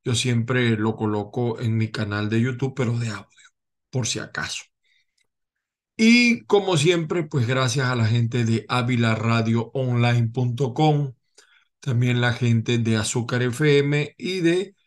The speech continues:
la red comunicacional de televisión, eh, venezolana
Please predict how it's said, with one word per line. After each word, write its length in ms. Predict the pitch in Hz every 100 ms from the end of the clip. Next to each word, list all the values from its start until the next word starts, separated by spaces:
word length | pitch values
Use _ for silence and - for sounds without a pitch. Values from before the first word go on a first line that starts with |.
| _
la 240 | 143 139 135
red 320 | 127 139 143
comunicacional 1120 | 143 135 131 120 117 113 - 120 113 113 117
de 140 | 113 110
televisión, 960 | 113 110 104 101 - 113 110 113 117 _ _ _ _ _ _ _ _ _ _ _ _ _ _
eh, 120 | 120
venezolana 680 | 110 117 113 - 98 73 -